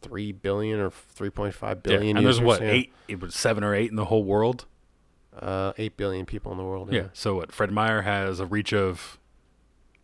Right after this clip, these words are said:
Speaker 1: I don't know.
Speaker 2: <laughs> five million?
Speaker 1: Maybe.
Speaker 2: You know,
Speaker 1: Because it's,
Speaker 2: the
Speaker 1: it's,
Speaker 2: thing
Speaker 1: it's a
Speaker 2: is,
Speaker 1: regional chain,
Speaker 2: you
Speaker 1: yeah.
Speaker 2: live in an area, right?
Speaker 1: Yeah.
Speaker 2: Where if, if Fred Meyer shuts down,
Speaker 1: Yeah.
Speaker 2: you have multiple options to go to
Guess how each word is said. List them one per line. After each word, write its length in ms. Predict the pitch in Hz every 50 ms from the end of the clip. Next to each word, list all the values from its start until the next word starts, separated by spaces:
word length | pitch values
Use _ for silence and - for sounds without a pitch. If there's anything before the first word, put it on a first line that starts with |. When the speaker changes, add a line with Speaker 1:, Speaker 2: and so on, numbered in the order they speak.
| - - - -
Speaker 1:
I 80 | 82 - - - -
don't 160 | - 92 92 98 - -
know. 60 | 127 -
Speaker 2:
<laughs> 20 |
five 300 | - - - 110 117 131
million? 400 | 120 131 127 135 139 151 160 165 - _ _ _ _ _ _ _ _ _ _ _
Speaker 1:
Maybe. 520 | - 110 110 107 104 101 110 107 110 110 107 - -
Speaker 2:
You 140 | - 117 127
know, 60 | 120
Speaker 1:
Because 260 | 127 123 - 117 -
it's, 140 | 127 113 -
Speaker 2:
the 80 | - 151
Speaker 1:
it's, 100 | 151 -
Speaker 2:
thing 120 | 185 185 180
Speaker 1:
it's 60 | 190
a 40 | 202
Speaker 2:
is, 120 | 190 160 107
Speaker 1:
regional 240 | 107 - 113 98 98
chain, 300 | - - 98 95 104 120
Speaker 2:
you 100 | 180 180
Speaker 1:
yeah. 60 | 190
Speaker 2:
live 120 | 202 196
in 60 | 202
an 80 | 190 185
area, 380 | 165 170 180 156 123 107 101 101
right? 260 | 101 101 110 135 - _ _ -
Speaker 1:
Yeah. 200 | - 110 107 104
Speaker 2:
Where 300 | 135 135 131 127 123 127
if, 220 | - 131 123 - -
if 120 | 127 117
Fred 180 | - - 139 151
Meyer 220 | 160 160 160 165
shuts 240 | - - 165 160 -
down, 280 | - 110 92 92 95 104
Speaker 1:
Yeah. 200 | 139 147 143 127 - - -
Speaker 2:
you 120 | 123 135 123
have 220 | 127 123 120 104
multiple 520 | 107 117 120 117 117 120 - - 123 113
options 320 | 104 101 107 104 - 110 95
to 100 | - 101
go 140 | 104 104 101
to 320 | - - 117 120 139 143